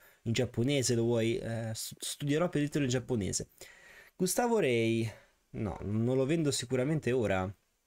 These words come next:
Sarebbe stupido in questo momento. Comunque, Carlos Pereira, no.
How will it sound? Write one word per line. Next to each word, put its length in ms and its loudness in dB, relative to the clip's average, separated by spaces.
Sarebbe 440 -2
stupido 600 -2
in 100 -8
questo 320 -2
momento. 640 0
Comunque, 760 0
Carlos 440 0
Pereira, 520 2
no. 680 0